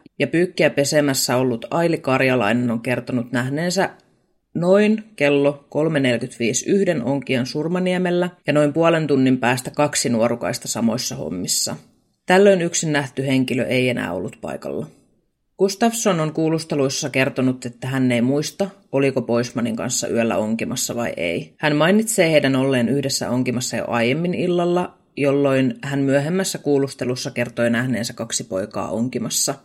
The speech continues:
Näitä toisia onkijapoikia ei ole koskaan tavoitettu.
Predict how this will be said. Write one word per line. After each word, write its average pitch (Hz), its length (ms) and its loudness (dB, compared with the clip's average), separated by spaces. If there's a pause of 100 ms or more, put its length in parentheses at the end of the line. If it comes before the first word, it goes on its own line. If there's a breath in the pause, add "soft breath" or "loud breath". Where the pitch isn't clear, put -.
(100)
Näitä 143 220 4
toisia 160 540 2
onkijapoikia 120 800 2
ei 123 320 6
ole 113 100 2
koskaan 90 500 -8
tavoitettu. 90 640 -6